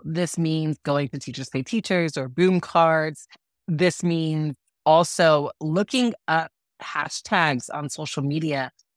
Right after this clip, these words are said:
of those icons and figures. And I guarantee you, you will find history information or, or factual inf-,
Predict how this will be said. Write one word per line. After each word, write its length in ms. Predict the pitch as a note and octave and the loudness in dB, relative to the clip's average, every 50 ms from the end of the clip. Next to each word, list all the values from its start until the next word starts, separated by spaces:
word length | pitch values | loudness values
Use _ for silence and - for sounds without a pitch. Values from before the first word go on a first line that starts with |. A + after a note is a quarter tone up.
| _ _ _ | _ _ _
of 180 | - D#3+ D#3+ D3+ | 0 0 2 2
those 220 | F3 D#3+ D3 - - _ | 0 -2 -2 -4 -8 _
icons 500 | - D3 D#3 - - - D3 C#3+ C#3 - | -4 -4 -4 -4 -2 -2 -2 -2 -2 -4
and 140 | - B2+ B2 - | -6 -8 -8 -6
figures. 500 | - E3 D#3+ C3+ C#3 C3 A2+ A2 C#3 - - | -6 -6 -4 -2 -2 -4 -4 -6 -8 -10 -6
And 80 | - D#3 | -4 -2
I 100 | C#3 C3+ | -2 -2
guarantee 540 | C3 A#2+ D3+ D3+ D3 D3 D3 C#3 - - D#3 | -2 -2 -2 -2 -2 -2 -4 -6 -6 -6 -4
you, 140 | D#3+ E3 D#3+ | -4 -4 -4
you 200 | D3+ D3 D3 C#3 | -4 -6 -6 -6
will 160 | C3+ C3 - _ | -6 -8 -8 _
find 420 | - D3 C#3+ C#3 C#3 C3+ C3+ C3+ C#3+ _ _ _ _ _ _ _ _ _ _ _ _ _ _ _ _ _ _ | -4 -2 -2 -2 -2 -4 -8 -10 -12 _ _ _ _ _ _ _ _ _ _ _ _ _ _ _ _ _ _
history 580 | - F#3+ F#3 - - - - F3+ E3+ E3 D#3+ | -2 -2 -2 -2 -4 -4 -2 -2 -2 -2 -2
information 1080 | D#3 - - D3+ D3+ - - D3+ C#3 C3+ C3 C#3 C#3 - - - C3 B2 B2 A#2+ A#2+ C3+ - _ _ _ _ _ _ _ _ | -4 -6 -6 -6 -6 -2 -2 0 0 0 0 -2 -4 -4 -6 -6 -6 -6 -6 -8 -10 -12 -14 _ _ _ _ _ _ _ _
or, 460 | D3+ D3+ D3 C#3+ C#3 C3 B2+ B2+ A#2+ - _ _ - | 2 2 4 4 2 2 0 -2 -4 -8 _ _ -2
or 240 | C#3 C3+ C3 C3+ - _ | -2 0 -2 -2 -6 _
factual 540 | - F3 F3+ F#3+ E3+ - - - D#3+ D3+ C#3+ - | 0 0 0 0 0 -4 -8 -6 -4 -4 -4 -4
inf-, 260 | - D3 D3+ - - | -4 -6 -6 -6 -8